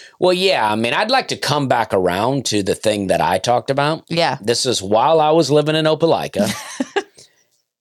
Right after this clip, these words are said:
Speaker 1: and it was really late at night. I
Speaker 2: Uh-huh.
Speaker 1: was at a gas station, and this lady came up to me and said these things, and I said no to them. I just want that to be clear.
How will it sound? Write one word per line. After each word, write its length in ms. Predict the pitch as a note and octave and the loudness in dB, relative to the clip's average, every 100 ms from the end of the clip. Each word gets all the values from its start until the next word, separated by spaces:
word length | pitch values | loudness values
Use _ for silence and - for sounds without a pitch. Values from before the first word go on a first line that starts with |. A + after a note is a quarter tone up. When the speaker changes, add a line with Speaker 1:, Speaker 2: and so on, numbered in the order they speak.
| _ | _
Speaker 1:
and 260 | G#2+ G#2+ A2 | -2 0 0
it 100 | G2+ | 0
was 240 | G2 F#2 | -2 -2
really 480 | F2+ A#2+ D3+ E3+ E3+ | -2 0 2 2 4
late 300 | D3 D3 E3 | 4 4 2
at 140 | E3 | -2
night. 380 | A#2+ D#2+ E2+ - _ _ | -4 -2 -4 -6 _ _
I 60 | - | -2
Speaker 2:
Uh-huh. 80 | F#2+ | 0
Speaker 1:
was 120 | F2+ | 0
at 180 | G2 A2+ | 2 0
a 40 | |
gas 360 | C#3 B2 F#2 E2+ | 0 0 0 -2
station, 380 | F#2+ E2 F2+ G2+ | -4 -4 -6 -8
and 180 | G2+ G#2 | -6 -6
this 180 | - | -2
lady 460 | A2+ A#2 D#3 F#3 C3 | 0 2 4 2 0
came 360 | - A#2+ A#2+ G#2 | -4 -4 -2 0
up 260 | C3 - | -2 -2
to 120 | - F2+ | -6 -6
me 340 | D2 C#2+ D#2 | -6 -8 -8
and 200 | F#2+ F#2+ | -6 -4
said 440 | - - C3+ B2+ F#2+ | -4 0 0 0 -4
these 280 | E2+ C2+ - | -6 -4 -4
things, 600 | D#2 B1+ A#1+ A#1 - - _ _ _ _ _ _ _ _ | -6 -6 -12 -10 -10 -12 _ _ _ _ _ _ _ _
and 180 | G#2+ G#2+ | -4 -2
I 160 | G#2+ G2+ | -2 -2
said 600 | - C3 A#2+ A#2 F2+ - _ _ | -2 0 2 0 -2 -16 _ _
no 520 | F#2 G2+ A2 A2+ G#2 F2 | -4 0 2 4 2 0
to 200 | - C#2+ | -2 -4
them. 360 | - G1+ G1+ _ _ _ _ _ _ _ _ _ _ - - - | -6 -10 -14 _ _ _ _ _ _ _ _ _ _ -20 -8 -2
I 80 | |
just 160 | A2 A2 | 0 0
want 240 | A2 G2 | -2 -2
that 260 | G2 G#2+ G#2+ | 0 -2 -2
to 80 | G2+ | -4
be 160 | F#2 D#2+ | -4 -4
clear. 600 | - G#2 G2 D2 G1+ | -4 0 0 -2 -6